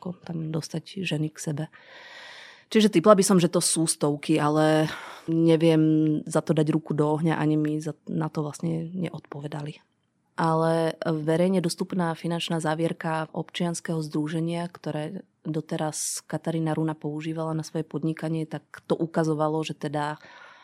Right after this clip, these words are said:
tých žien, ktoré sú ochotné platiť, je veľa a sú štedré, pretože predaj služieb dosiahol v jeden rok takmer jedna celá sedem milióna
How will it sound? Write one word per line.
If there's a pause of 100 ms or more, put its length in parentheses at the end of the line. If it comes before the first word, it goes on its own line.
(120)
tých
žien,
ktoré
sú
ochotné
platiť,
je
veľa
a
sú
štedré,
pretože
predaj
služieb
dosiahol
v
jeden
rok
takmer
jedna
celá
sedem
milióna